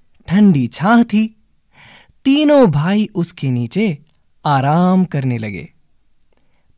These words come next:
पेड़ के पके आम तोड़-तोड़ कर वे मीठा-मीठा रस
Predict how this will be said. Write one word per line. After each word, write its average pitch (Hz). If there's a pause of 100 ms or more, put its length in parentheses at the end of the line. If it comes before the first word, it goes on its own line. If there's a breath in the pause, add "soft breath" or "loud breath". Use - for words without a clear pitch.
पेड़ 175
के 120
पके 120 (100)
आम 214
तोड़-तोड़ 208
कर 214 (340 loud breath)
वे 262
मीठा-मीठा 190
रस 147